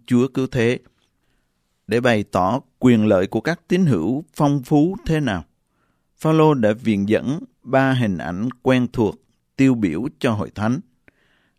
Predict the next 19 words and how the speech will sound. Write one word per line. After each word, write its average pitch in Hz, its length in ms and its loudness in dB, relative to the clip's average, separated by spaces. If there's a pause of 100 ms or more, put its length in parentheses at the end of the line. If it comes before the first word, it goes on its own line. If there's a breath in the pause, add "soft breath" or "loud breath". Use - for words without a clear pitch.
(160)
Đây 151 160 0
là 139 100 2
những 117 220 2
hình 131 140 2
ảnh 110 240 -2
của 131 180 -2
một 120 280 -6
cộng 95 260 -2
đồng 104 260 0
mới, 151 320 0 (480 soft breath)
gồm 101 420 -2
dân 143 300 0
ngoại 92 320 -2 (140)
lẫn 95 340 -6
Do 120 160 0
Thái 117 480 -6
đã 87 240 -8
tin 113 260 -6
Chúa, 113 280 -2